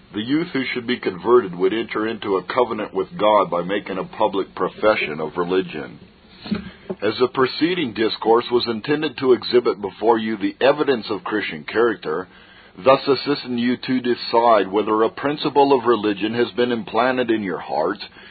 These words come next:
the topic which the text suggests, that of a public profession of religion,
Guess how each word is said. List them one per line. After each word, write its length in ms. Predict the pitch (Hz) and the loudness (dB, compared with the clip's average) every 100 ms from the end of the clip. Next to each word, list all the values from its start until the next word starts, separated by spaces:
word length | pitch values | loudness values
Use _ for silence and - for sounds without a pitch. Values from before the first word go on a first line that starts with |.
| - - - | -20 -20 -6
the 120 | 107 | -2
topic 480 | 110 - 156 160 160 | 2 6 6 8 4
which 180 | 147 156 - | 4 2 2
the 120 | 135 131 | 0 0
text 480 | - 147 143 - - | 0 0 0 -2 -6
suggests, 720 | 104 82 92 92 113 - - - _ _ _ _ - - _ | -6 -4 -2 0 -2 -6 -18 -20 _ _ _ _ -20 -20 _
that 220 | 107 123 127 | 4 6 6
of 120 | 117 | 4
a 80 | 120 | 2
public 420 | - 123 120 113 | 4 4 4 0
profession 600 | 123 107 123 123 - 110 | -2 0 2 2 0 -2
of 160 | 101 90 | -2 0
religion, 580 | 95 113 123 90 98 | 2 4 2 -2 -10